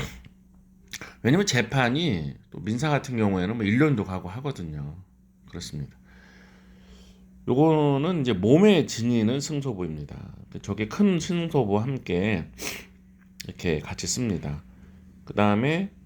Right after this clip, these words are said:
또 이렇게 재물부를 같이 줍니다. 결국은 합의금이라든가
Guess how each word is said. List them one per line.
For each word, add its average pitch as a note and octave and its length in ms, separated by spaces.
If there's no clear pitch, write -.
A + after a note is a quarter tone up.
또 G2 80
이렇게 F#2+ 180
재물부를 A#2+ 580
같이 G#2 240
줍니다. D2+ 440
결국은 D#3+ 800
합의금이라든가 E2+ 1300